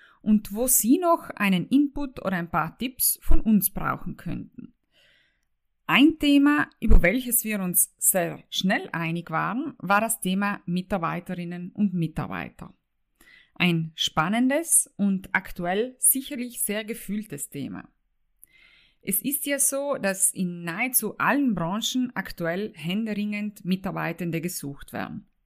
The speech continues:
auch im Tourismus. Im Hotel- und Gastgewerbe waren im August zweitausendzweiundzwanzig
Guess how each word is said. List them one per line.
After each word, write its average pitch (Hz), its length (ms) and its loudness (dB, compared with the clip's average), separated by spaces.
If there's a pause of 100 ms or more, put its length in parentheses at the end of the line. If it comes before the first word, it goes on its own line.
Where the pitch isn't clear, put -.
auch 151 360 -2
im 233 220 -2
Tourismus. - 720 -6 (1120)
Im 240 180 4
Hotel- 220 280 0
und 190 160 -2
Gastgewerbe 247 920 0
waren 190 320 0
im 175 300 -2
August 175 400 0
zweitausendzweiundzwanzig 190 1500 -6